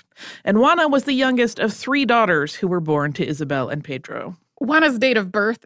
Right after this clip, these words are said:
Speaker 2: isn't clear, as is the case with a lot of people born this long ago. Some sources note it as November twelfth, sixteen fifty-one. But there's also a baptismal record from her parish that's probably hers, and that was dated December second, sixteen forty-eight.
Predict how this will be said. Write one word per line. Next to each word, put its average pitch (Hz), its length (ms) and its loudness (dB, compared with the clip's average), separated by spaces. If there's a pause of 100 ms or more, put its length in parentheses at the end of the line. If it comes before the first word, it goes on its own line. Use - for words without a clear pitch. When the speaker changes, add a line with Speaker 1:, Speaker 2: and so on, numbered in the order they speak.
Speaker 2:
isn't 262 380 -2
clear, 180 480 -6 (300)
as 196 180 -8
is 190 80 -10
the 196 100 -6
case - 260 -6
with 190 120 -8
a 185 40 -4
lot 220 280 2
of 214 40 -14
people 214 360 -4
born 185 260 -4
this 190 180 -8
long 196 200 -4
ago. 196 180 -4
Some 349 640 -2
sources 254 640 -2
note 190 300 -2
it - 140 -2
as 196 240 -2
November 233 420 -2
twelfth, 208 400 0
sixteen 233 480 -4
fifty-one. 214 800 -4 (540)
But 247 120 2
there's 277 200 2
also 381 440 0
a 220 120 2
baptismal 226 720 -2
record 175 420 -4
from 202 180 -4
her 202 180 -6
parish 254 560 -2
that's - 200 -8
probably 359 800 0
hers, 254 600 0
and 214 180 -2
that 294 160 -2
was 302 120 -4
dated 226 380 0
December 208 460 -4
second, - 520 -6
sixteen - 480 -4
forty-eight. 190 600 -4